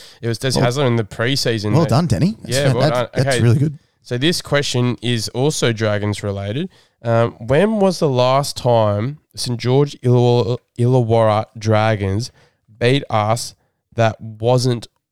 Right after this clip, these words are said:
Speaker 1: on Anzac Day? What year? So what year was the last time the Saint George Illawa-, Illawarra, sorry, tongue twister, Dragons beat us that wasn't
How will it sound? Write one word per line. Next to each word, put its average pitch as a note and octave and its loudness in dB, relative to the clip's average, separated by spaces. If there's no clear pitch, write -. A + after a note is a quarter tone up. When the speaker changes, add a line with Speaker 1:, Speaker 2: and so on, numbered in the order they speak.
Speaker 1:
on A2+ 2
Anzac A2 0
Day? G2 -10
What A#2 -2
year? A2 -2
So G#2+ 0
what B2 0
year B2 2
was A2+ -2
the A2+ -2
last A#2 0
time A#2+ 0
the G#2+ -2
Saint A2 -4
George B2 0
Illawa-, A2+ 2
Illawarra, A2+ 2
sorry, G#2 0
tongue A2+ -4
twister, G#2 -4
Dragons A2+ 0
beat B2+ 2
us A2+ 0
that - -2
wasn't A#2 0